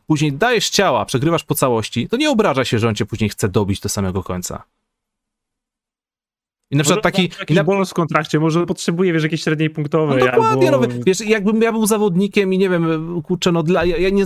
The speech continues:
Speaker 1: nie, nie, nie zdobywałbym trzydziestu punktów na mecz, nie? Jakbym zdobywał, kurczę, trzy, cztery punkty na mecz, załóżmy, oczywiście w życiu bym nie zdobywał, ale jakbym za-, zakład-, z-, jakbym zdobywał tyle punktów na mecz,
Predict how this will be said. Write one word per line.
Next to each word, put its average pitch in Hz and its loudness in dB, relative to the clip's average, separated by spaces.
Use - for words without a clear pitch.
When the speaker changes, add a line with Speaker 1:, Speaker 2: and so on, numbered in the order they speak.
Speaker 1:
nie, 180 2
nie, 196 0
nie 180 2
zdobywałbym 180 0
trzydziestu 123 -2
punktów 113 -2
na 110 0
mecz, 98 -2
nie? 120 0
Jakbym 143 2
zdobywał, 160 0
kurczę, 165 0
trzy, 180 0
cztery 180 0
punkty 131 -2
na 117 2
mecz, 101 -2
załóżmy, 147 0
oczywiście 151 -2
w 147 -2
życiu 156 0
bym 131 0
nie 127 0
zdobywał, 135 2
ale 107 0
jakbym 139 0
za-, 139 2
zakład-, 147 0
z-, 131 -6
jakbym 127 0
zdobywał 143 2
tyle 120 0
punktów 110 -6
na 117 -2
mecz, 113 -2